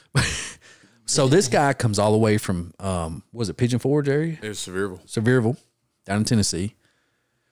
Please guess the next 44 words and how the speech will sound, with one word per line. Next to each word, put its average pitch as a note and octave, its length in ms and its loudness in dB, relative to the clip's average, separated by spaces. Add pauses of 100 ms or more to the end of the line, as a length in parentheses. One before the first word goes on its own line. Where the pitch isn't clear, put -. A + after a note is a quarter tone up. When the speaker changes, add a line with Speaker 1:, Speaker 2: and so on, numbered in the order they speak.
(500)
Speaker 1:
Seen C#4 380 0
pictures E3 320 2
of F#2+ 80 -4
this F2+ 120 0
truck. G#2+ 340 0 (960)
Now, A#2 160 -2
I D3 60 2
don't F#3 80 2
know F3+ 60 4
what E3 120 2
kind D#3 140 2
of A2 80 -2
color B2+ 220 2
corrections A#2 480 0
on A2 100 0
his A2 140 0
fucking G#2+ 240 -2
phone, A2 320 4
if G2+ 100 0
he's A2 140 2
got, G#2 160 2
like, G2 140 -2
a, D#2 100 -4
maybe F#2 240 0
a E2 80 -2
Japanese, A2 500 0
or, G2 80 2
I G2+ 60 2
mean, G2 160 -2
like, - 180 -6
a - 20 -20
Chinese G#2+ 320 -2
knockoff G#2+ 360 -2
screen G#2+ 500 0
where F#2+ 140 0
his G2 240 -4
shit - 320 -4
looked - 240 -8 (260)
different A2 420 -2
than F#2 220 -2 (180)
Dwayne's G#2 360 0
truck - 200 -4
in F#2 80 -8
person. B2 460 -2